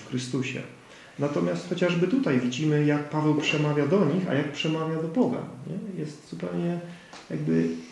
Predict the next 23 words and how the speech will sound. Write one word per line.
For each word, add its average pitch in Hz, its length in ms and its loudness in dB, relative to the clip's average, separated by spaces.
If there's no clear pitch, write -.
inny, 185 520 6
inne 185 240 8
są 180 200 0
akcenty, 180 600 0
inne 160 280 0
jest 160 220 -2
podejście, 165 600 0
więc 123 160 -4
to 156 100 -2
też 180 260 2
nas 143 180 0
uczy, 143 300 2
no, 127 320 4
że 135 180 4
inaczej 165 380 4
będziemy 123 440 6
rozmawiali 120 580 0
właśnie 107 360 -4
ze 107 120 -4
świadkiem 123 420 2
Jehowy, 131 440 4
inaczej 127 460 4
z, 123 60 -2